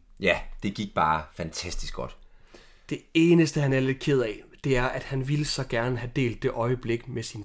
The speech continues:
Speaker 2: datter, som han lige pludselig er begyndt at have billeder af at snakke om i, i tid og utid i det her afsnit. Meget belejligt.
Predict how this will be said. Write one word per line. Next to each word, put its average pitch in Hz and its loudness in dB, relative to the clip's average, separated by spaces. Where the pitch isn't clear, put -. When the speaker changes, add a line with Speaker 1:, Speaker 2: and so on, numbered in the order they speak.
Speaker 2:
datter, 117 -4
som 117 0
han 127 -2
lige 151 4
pludselig 139 0
er 113 0
begyndt 127 2
at 110 0
have 113 -8
billeder 151 2
af 107 2
at 104 -4
snakke 127 2
om 120 -6
i, 139 -2
i 127 0
tid 160 4
og 131 4
utid 139 4
i 135 6
det 147 6
her 165 6
afsnit. 131 6
Meget 147 6
belejligt. 208 2